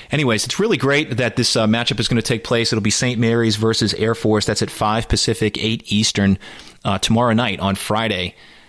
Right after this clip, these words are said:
the twenty-ninth of June. Following that matchup is the home team,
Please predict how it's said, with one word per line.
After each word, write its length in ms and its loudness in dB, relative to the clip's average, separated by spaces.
the 240 0
twenty-ninth 580 0
of 160 -4
June. 320 2
Following 400 0
that 160 2
matchup 340 0
is 140 0
the 80 0
home 200 2
team, 400 0